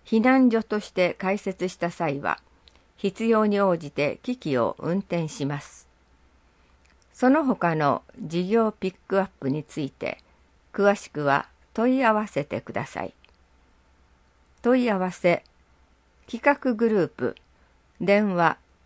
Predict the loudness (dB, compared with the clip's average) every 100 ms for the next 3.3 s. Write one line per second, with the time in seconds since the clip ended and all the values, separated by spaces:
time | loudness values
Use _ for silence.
0 | _ _ -2 2 4 4 2 -2 -2 -2
1 | -2 -4 -2 -4 -6 _ _ -2 2 2
2 | 4 4 4 2 -2 -10 -10 -4 -2 -4
3 | -6 -12